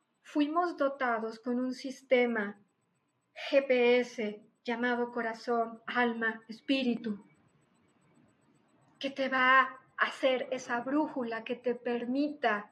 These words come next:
caminar por la vida. Pero tienes que cuestionarte, tienes que preguntarte a ti mismo, "¿Quién eres?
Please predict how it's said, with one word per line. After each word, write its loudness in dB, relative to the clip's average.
caminar 0
por -8
la -6
vida. -8
Pero 8
tienes 2
que 0
cuestionarte, -2
tienes 2
que -4
preguntarte 0
a -6
ti -10
mismo, -4
"¿Quién 0
eres? 0